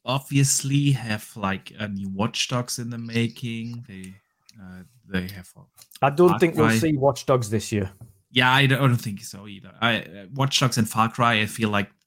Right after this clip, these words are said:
Speaker 1: they're not gonna show that, but
Speaker 2: Yeah.
Speaker 1: yeah, man, in between Avatar,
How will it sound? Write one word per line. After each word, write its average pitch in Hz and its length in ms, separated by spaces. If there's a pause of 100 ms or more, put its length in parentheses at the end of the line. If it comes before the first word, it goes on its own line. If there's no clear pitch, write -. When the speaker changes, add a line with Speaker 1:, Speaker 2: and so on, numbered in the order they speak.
(240)
Speaker 1:
they're - 220
not 107 220
gonna 110 300
show 98 340
that, 101 360
but - 200 (240)
Speaker 2:
Yeah. 104 320
Speaker 1:
yeah, 185 140
man, 147 240
in 147 120
between 147 680
Avatar, 160 960